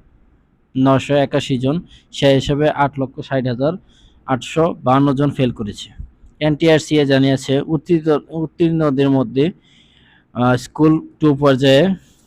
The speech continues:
ঊনত্রিশ হাজার পাঁচশো ষোলো জন,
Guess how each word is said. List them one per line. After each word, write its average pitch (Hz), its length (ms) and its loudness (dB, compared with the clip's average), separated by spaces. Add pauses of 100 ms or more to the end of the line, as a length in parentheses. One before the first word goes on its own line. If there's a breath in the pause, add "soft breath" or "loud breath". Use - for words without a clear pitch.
(640 soft breath)
ঊনত্রিশ 151 480 0
হাজার 139 260 2 (640 soft breath)
পাঁচশো 131 300 0
ষোলো 139 320 -2
জন, 139 260 -2